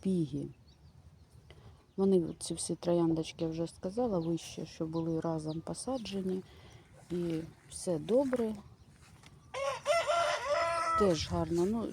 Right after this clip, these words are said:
ця сама нижча з них. От, е,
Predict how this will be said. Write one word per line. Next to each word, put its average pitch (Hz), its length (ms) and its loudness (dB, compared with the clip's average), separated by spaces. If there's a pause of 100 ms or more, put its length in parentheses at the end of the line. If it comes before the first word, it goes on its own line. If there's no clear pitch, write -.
(100)
ця 220 320 -2 (440)
сама 208 360 0
нижча 156 560 2
з 147 120 -10
них. 151 400 -8 (2250)
От, - 440 -10
е, 175 380 0